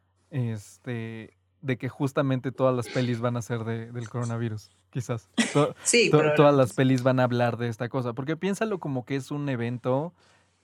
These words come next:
Speaker 1: que nos está afectando a todo el planeta. Em, no, no había habido un evento de estas magnitudes que afectara a tantos países, quizás desde la Segunda Guerra Mundial, ¿no?
Speaker 2: Sí.
Speaker 1: Entonces,
Speaker 2: Sí, tienes razón.
Speaker 1: justamente piensa en todas las películas que vemos de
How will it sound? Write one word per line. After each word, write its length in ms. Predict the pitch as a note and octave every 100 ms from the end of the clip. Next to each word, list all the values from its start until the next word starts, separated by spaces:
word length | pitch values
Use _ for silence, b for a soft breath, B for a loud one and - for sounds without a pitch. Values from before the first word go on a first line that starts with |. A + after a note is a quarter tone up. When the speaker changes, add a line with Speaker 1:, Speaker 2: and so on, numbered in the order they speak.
| -
Speaker 1:
que 600 | C3+ A#2+ A#2 A#2 A2+ A2 _ _ _
nos 200 | C#3 B2
está 220 | A#2+ - C#3+
afectando 440 | D3 C3+ C#3 C#3+
a 20 |
todo 160 | - C#3
el 80 | C#3
planeta. 600 | B2 A#2+ B2 B2+ E3 G3 _ _ -
Em, 480 | C#3+ A#2+ A#2 A#2 A#2+ -
no, 200 | D#3+ F3+
no 120 | E3+
había 140 | F#3 F#3+
habido 200 | F#3 F#3
un 120 | F3
evento 340 | D3+ D3 D3
de 80 | C#3+
estas 220 | C#3 C#3+
magnitudes 500 | C3 B2 A#2 C3+ C#3
que 80 | -
afectara 360 | A2+ A#2 C3+ C3+
a 40 |
tantos 260 | C#3 C3 -
países, 420 | B2 B2 E3+ E3
quizás 300 | B2+ C3 B2+
desde 260 | C3 A2+ A#2
la 160 | A#2+
Segunda 280 | A#2+ A#2+ B2
Guerra 180 | A#2 A#2+
Mundial, 320 | A2+ A#2 A2
¿no? 160 | - F3 _ _ _ _ _ _ - -
Speaker 2:
Sí. 320 | F#3+ D#3+ -
Speaker 1:
Entonces, 520 | C#3+ C3 C3+ C3 C#3 F3
Speaker 2:
Sí, 60 |
tienes 260 | G3 F#3 -
razón. 180 | - -
Speaker 1:
justamente 720 | - F3+ E3+ F3 E3 D3 D#3
piensa 260 | C#3 C3 C3
en 100 | C3
todas 220 | D3+ D3
las 120 | C3
películas 420 | - B2 A#2+ B2+ -
que 100 | B2+
vemos 240 | B2+ B2+
de 280 | A#2 G#2+